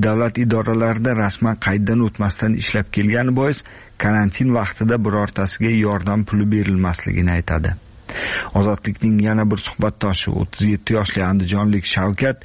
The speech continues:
avtomobil ehtiyot qismlari savdosi bilan shug'ullanadi. U joriy karantin ta'tilini mehnat muhojirlarining eng katta dushmani deb atadi.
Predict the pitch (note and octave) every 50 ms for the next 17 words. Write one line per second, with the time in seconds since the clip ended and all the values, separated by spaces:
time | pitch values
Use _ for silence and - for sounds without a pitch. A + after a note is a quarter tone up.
0 | - - - - F2+ F2+ - - F#2 G2 G#2 A#2 B2+ C3+ B2+ A2 G2 - B2 A#2+
1 | A2 - - - - - A2 G#2 G#2 G#2 G#2 - G#2+ G2+ G#2 F#2+ F2+ F2 - -
2 | F#2+ F#2 F#2+ F#2 - - - F#2 F#2 F2+ F2 E2 E2 D#2+ D#2 D#2 D#2+ F#2 F#2 -
3 | - - - - - - - - - - - C#3+ C3+ A#2 B2+ A#2+ A#2 B2 A#2+ -
4 | - A#2 A2 A2 A2 A2 G#2 - A#2 A2 G#2 - G#2+ G#2 G#2 - G#2+ G#2+ G#2 G#2+
5 | G#2 F#2+ F#2 G2 G2+ G2 G2 A2+ A2 G#2+ G#2+ - G#2+ - A2+ A2 G#2 G2+ G#2 G#2+
6 | G#2+ A2 G#2+ A2 A2 A#2+ A#2 A#2 - - A#2+ A#2+ B2 B2 A#2 - G#2+ F#2 - -
7 | - A2 A2 G#2 G2 - - - F#2+ F2+ F2 E2+ E2+ F2+ G2 - - - F2+ -
8 | F2+ F2 E2 E2 E2 D#2+